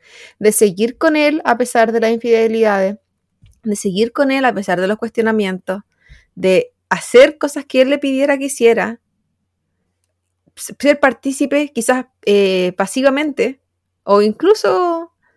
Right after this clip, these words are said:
solo entregando información. Ahí tiene que haber habido algo más y probablemente tiene que ver con, no digo que la iglesia le vaya a dar ese poder, sino que su figura dentro de la iglesia era una figura de poder.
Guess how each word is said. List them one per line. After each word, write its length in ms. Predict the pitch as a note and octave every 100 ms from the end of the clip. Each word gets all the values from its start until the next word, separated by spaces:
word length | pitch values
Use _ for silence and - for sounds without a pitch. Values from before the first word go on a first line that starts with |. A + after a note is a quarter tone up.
| _
solo 240 | - D4 D#4
entregando 360 | D4 C4 C#4+
información. 640 | D#4 C#4+ C4+ C4+ E4 C4 - _ _ _ - - -
Ahí 140 | G#3+
tiene 260 | G#3 B3 B3+
que 60 |
haber 100 | C4
habido 340 | A#3+ A#3+ A#3+ A#3+
algo 300 | A#3+ A#3+ A#3+
más 280 | A3+ B3 A#3+
y 380 | - A3 G#3+ G#3+ _ _ _ _
probablemente 920 | - F#3 F#3 F#3+ A3 A#3+ B3 F4+ G4+ E4
tiene 260 | D4+ D4
que 80 | C#4+
ver 200 | C4+ C#4+
con, 420 | - C4+ C4 A#3+
no 120 | A3+ B3
digo 200 | C4 B3+
que 120 | A3+
la 60 | G3
iglesia 360 | F3 F#3+ B3
le 80 | A#3+
vaya 200 | A#3+ B3
a 20 |
dar 100 | B3+
ese 140 | C4 C#4+
poder, 260 | F#4+ G4 -
sino 340 | - C4 C4+
que 240 | B3 C4 B3+ _ _ _ _ _ _ _ _ _ _ _ -
su 680 | - - A3 G#3 G3+ F#3+ F3
figura 640 | G#3 F3+ B3+ C#4+ F3+ F#3 -
dentro 420 | F3 F#3 G#3 B3
de 60 |
la 100 | B3+
iglesia 420 | D4+ D4+ C4 C4+ - _ _ _
era 140 | - F3
una 120 | G3
figura 300 | - G3+ -
de 80 | -
poder. 260 | - B3+